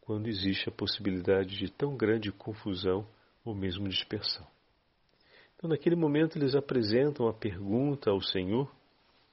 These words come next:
para a compreensão do quanto o Senhor tem conhecimento a respeito do ensinamento de Deus,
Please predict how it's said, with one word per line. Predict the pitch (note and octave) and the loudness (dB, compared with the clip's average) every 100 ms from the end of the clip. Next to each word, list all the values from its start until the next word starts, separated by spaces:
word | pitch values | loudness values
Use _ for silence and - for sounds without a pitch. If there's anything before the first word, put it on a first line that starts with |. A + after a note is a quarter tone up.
| _ _ _ _ _ _ | _ _ _ _ _ _
para | C#3+ D3 D#3 D3+ - - | -6 0 2 0 -2 -6
a | - | -6
compreensão | - - D#3+ E3 - D#3+ C#3 A2 - - B2+ B2 G#2 - _ _ _ _ | -6 -2 0 2 2 2 2 0 -2 2 2 0 -4 -16 _ _ _ _
do | A#2 | -4
quanto | A2+ - C#3+ E3+ E3+ B2+ | -4 0 2 2 0 -2
o | A2+ | 0
Senhor | - A2+ A#2+ C#3+ - - _ _ _ _ - | 0 0 2 0 -2 -12 _ _ _ _ 4
tem | G3 F3+ | 6 6
conhecimento | - A#2 G#2 - G2 G#2 B2 - - - - - - | 2 2 2 0 2 0 0 -8 -20 -20 -20 -20 -2
a | A#2 | 2
respeito | B2+ - - B2 C3+ | 2 4 2 2 2
do | B2 | 2
ensinamento | B2 - C#3 B2+ A#2 C#3+ D3 G#2 | 2 2 2 2 4 4 2 -2
de | F#2 | -6
Deus, | D#2+ E2+ - - | -2 -4 -2 -8